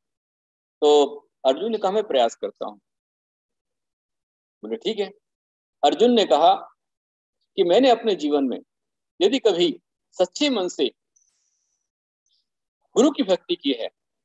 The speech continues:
गुरु की सेवा की है, गुरु का पूरा पूरा आशीर्वाद प्राप्त किया है, तो हे गांडीव, तू इस धरती को धारण कर।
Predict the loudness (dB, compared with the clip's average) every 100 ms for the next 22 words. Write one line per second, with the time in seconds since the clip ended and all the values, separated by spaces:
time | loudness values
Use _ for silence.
0 | _ 0 0 0 -2 2 2 0 -4 -4
1 | -6 _ _ _ _ _ _ -2 0 2
2 | 0 2 0 2 2 2 0 0 0 2
3 | 0 0 -10 -2 0 -2 -4 0 2 0
4 | -6 _ _ _ _ _ _ _ _ -2
5 | -2 0 -4 -4 -10 _ _ _ -10 -10
6 | -8 -10 -6 -6 -4 -4 -4 -8